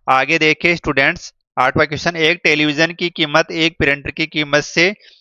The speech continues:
पैंतीस हजार कम है। टेलीविजन की कीमत प्रिंटर की कीमत से कितनी कम है?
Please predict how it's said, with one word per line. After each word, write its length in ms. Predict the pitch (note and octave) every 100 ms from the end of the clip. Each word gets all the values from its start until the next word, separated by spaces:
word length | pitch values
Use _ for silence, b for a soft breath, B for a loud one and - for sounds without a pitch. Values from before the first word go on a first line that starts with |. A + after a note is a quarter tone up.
| b b b b b b _ _ D3+
पैंतीस 420 | C#3+ - F3 F#3
हजार 380 | C#3+ C#3 E3 - -
कम 180 | D#3+ D#3
है। 220 | C#3+ A#2 F#2+ _ _ _ _ _ _ _ _ _ _ _ _ _
टेलीविजन 400 | D3+ D3+ D3 D#3
की 140 | D#3 E3
कीमत 360 | D#3+ D3+ E3 -
प्रिंटर 340 | E3 D3+ D#3
की 140 | - D3+
कीमत 260 | D#3 D3+
से 120 | - D#3+
कितनी 280 | D#3+ D#3 D#3
कम 220 | E3 E3+
है? 160 | F3+